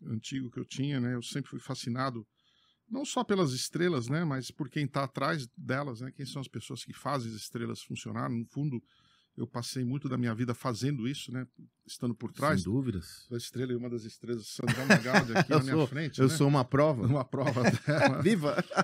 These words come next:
Speaker 1: E, então, eu sempre fui, é, é, fascinado por esse trabalho do coaching, ó. E aí,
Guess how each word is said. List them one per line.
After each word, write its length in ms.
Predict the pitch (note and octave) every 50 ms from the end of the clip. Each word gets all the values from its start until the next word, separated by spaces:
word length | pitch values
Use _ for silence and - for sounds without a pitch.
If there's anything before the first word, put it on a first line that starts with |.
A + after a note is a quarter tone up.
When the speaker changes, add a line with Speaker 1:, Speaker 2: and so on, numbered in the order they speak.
| - - - - -
Speaker 1:
E, 640 | C3 B2+ C3+ C#3 B2+ B2 B2 B2 A2 - C3 C3
então, 280 | B2 A#2+ - C#3+ C#3 C#3+
eu 80 | C#3+
sempre 500 | C#3 - D3 D3 D3 D3 D3+ D3 C3+ B2
fui, 460 | - - - C3 C3+ C#3 C3 B2 A2 - _ _ _ _ _ _ _ _ -
é, 580 | - C3 B2+ B2+ B2+ B2+ B2+ B2 B2 A#2+ - - - _ -
é, 360 | B2+ B2 B2 B2 A#2+ A#2+ - - - - _ _
fascinado 480 | - - B2+ - - C3+ C3+ C3+ C3 B2
por 80 | B2+
esse 100 | A#2+ -
trabalho 280 | - - B2+ B2+ A#2+ A#2
do 60 | A#2+
coaching, 400 | - - A#2+ A#2 A2 - - A#2 A2
ó. 180 | C3 B2 B2+ C3+
E 140 | C3+ B2+
aí, 280 | B2+ C3 D3 E3+ F3+